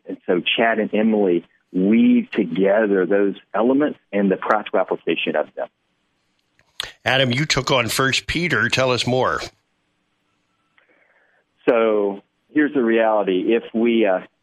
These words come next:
Speaker 1: if, if we're watching a movie for the first time, we don't know the ending, it, it's really suspenseful. But once we've seen the ending, we know what's gonna happen, and it kinda relieves some of the tension. And what Peter is doing here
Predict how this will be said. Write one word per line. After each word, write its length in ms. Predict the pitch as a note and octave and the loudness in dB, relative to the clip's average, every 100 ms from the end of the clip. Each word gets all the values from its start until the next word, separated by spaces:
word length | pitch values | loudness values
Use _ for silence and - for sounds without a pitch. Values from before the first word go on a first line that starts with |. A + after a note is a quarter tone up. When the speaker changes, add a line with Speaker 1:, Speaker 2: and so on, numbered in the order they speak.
| _ _ _ _ | _ _ _ _
Speaker 1:
if, 140 | B2+ B2 | -4 -2
if 120 | A#2+ - | -4 -2
we're 280 | B2+ B2 A#2+ | 0 2 0
watching 360 | B2+ F#3 - | 0 -2 0
a 40 | C3 | 0
movie 260 | C3 C#3+ | 2 2
for 120 | - A2 | 0 -2
the 40 | |
first 300 | - B2+ - | 0 -4 -2
time, 180 | B2+ A2+ | -4 0
we 100 | G2+ | 0
don't 160 | A2 A#2+ | 0 0
know 100 | G#2 | -2
the 160 | F#2+ | -2
ending, 480 | G2 A2 B2 C3 C#3 - _ _ _ _ | 0 2 2 0 -2 -8 _ _ _ _
it, 140 | A2+ A2+ | -4 0
it's 240 | A2+ - | -2 -2
really 260 | - C3+ C#3+ | 0 2 2
suspenseful. 800 | - G#2 - A2+ - - - C#2+ _ _ _ _ _ _ | -2 -6 -4 -4 -4 -8 -16 -16 _ _ _ _ _ _
But 140 | B2 A#2+ | -2 0
once 180 | E3 - | 0 0
we've 180 | C3 | 0
seen 200 | - C#3+ | 2 2
the 120 | A#2+ G2+ | 2 2
ending, 560 | B2 E3 B2 F#2 F2+ F2+ | 0 2 2 0 0 0
we 100 | A#2 | 2
know 160 | B2+ C#3 | 4 2
what's 180 | A2 | 0
gonna 180 | - G2 | -2 -2
happen, 300 | B2 B2+ A2+ | -2 -2 0
and 100 | G#2+ | -2
it 60 | A2 | -2
kinda 180 | D3+ B2+ | 0 2
relieves 480 | G#2+ G2 A2+ A#2+ - | 2 2 2 2 0
some 140 | A2 G2+ | -2 0
of 40 | |
the 80 | E2+ | -2
tension. 460 | - F2 - B2+ - _ _ _ _ - | -2 -4 -4 -8 -10 _ _ _ _ -2
And 180 | A#3 A#2 | 0 2
what 260 | B2 - | 0 -2
Peter 360 | - F#3+ F3 C3 | -2 0 2 2
is 80 | F#2+ | 2
doing 360 | A#2 A2+ G2+ | 0 2 0
here 440 | F#2 A2 G2 F#2+ | 2 2 2 2